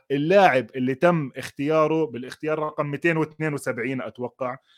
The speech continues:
لدرافت، آه، للناس اللي ما بتعرف، في أمريكا في مليون لاعب هاي سكول بيلعبوا، آه، فوتبول. منهم تلاتين ألف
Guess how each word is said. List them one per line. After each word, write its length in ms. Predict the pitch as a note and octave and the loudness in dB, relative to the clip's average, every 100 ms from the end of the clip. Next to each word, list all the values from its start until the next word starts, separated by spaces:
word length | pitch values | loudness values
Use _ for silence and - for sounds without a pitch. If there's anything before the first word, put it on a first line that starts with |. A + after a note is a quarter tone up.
| _ | _
لدرافت، 540 | B2+ B2+ D#3 F#3+ G3 - - - | -8 -2 0 2 0 -4 -16 -6
آه، 540 | C3+ C3 B2 B2 A#2+ | -2 -2 -2 -2 -2
للناس 400 | B2 C3 D3+ E3 | -2 -4 -4 -6
اللي 120 | D3 C#3+ | -6 -6
ما 40 | |
بتعرف، 300 | - G#2+ - _ | -6 -14 -14 _
في 180 | - C3+ | -12 -6
أمريكا 480 | F#3 F#3 - C#3 C3+ | -2 -2 -2 -4 -4
في 240 | - E3+ | -8 -4
مليون 600 | D#3+ C#3+ D#3 F#3+ F#3 G3 - - | -2 0 4 4 4 -2 -10 -8
لاعب 380 | B2+ D#3 C#3 C3 | 0 0 0 -4
هاي 420 | C#3 D3 D3 D3 | -6 -6 -8 -10
سكول 480 | C#3+ - D3 D3+ E3+ _ | -10 -8 -4 -4 -4 _
بيلعبوا، 640 | D3 D#3+ C3 C3+ D3+ D#3 - _ B2+ | 0 2 2 0 0 -2 -4 _ -12
آه، 160 | A#2 A2 | -10 -10
فوتبول. 360 | - - _ _ _ _ _ _ - | -14 -20 _ _ _ _ _ _ -4
منهم 400 | E3+ G#3+ F3+ E3 | 2 4 2 0
تلاتين 600 | - C#3+ C#3 - G#3+ F#3 - | 0 0 0 -2 -4 -4 -4
ألف 340 | E3 G3 - | -4 -4 -10